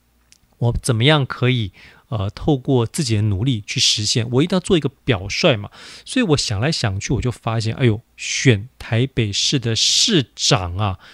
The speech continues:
这件事情呢，就非常激励人心。而且这件事情有它的特性在，就是哦，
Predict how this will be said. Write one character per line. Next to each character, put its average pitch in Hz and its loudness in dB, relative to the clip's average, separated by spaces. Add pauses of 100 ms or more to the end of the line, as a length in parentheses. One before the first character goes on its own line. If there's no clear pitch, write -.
(180)
这 226 2
件 196 6
事 170 2
情 113 0
呢， 107 0
就 123 2
非 - 4
常 120 4
激 131 0
励 120 4
人 98 0
心。 107 -4 (300)
而 226 2
且 214 2
这 220 2
件 208 10
事 - 2
情 151 4
有 104 0
它 120 4
的 139 4
特 - 0
性 117 0
在， 98 2
就 143 0
是 - 2
哦， 90 0